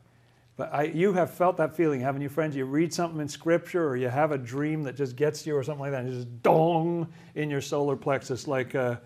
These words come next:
uh, just, uh, the Lord is terrifying at first to us when, when we start to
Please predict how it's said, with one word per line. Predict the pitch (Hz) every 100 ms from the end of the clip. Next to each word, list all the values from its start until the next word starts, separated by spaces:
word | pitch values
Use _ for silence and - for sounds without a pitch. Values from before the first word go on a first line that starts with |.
| - - - - -
uh, | 135 131 120 117 120 - - _ -
just, | 151 139 - - - _ _ -
uh, | 147 -
the | 147
Lord | 147 175 180
is | 143 127 - -
terrifying | - 180 185 151 - 131 113 120 123
at | 160 139 143
first | 160 131 107 - - - - -
to | 151 139
us | 120 -
when, | 139 135
when | 139 135
we | 123
start | - 135 131
to | 127 117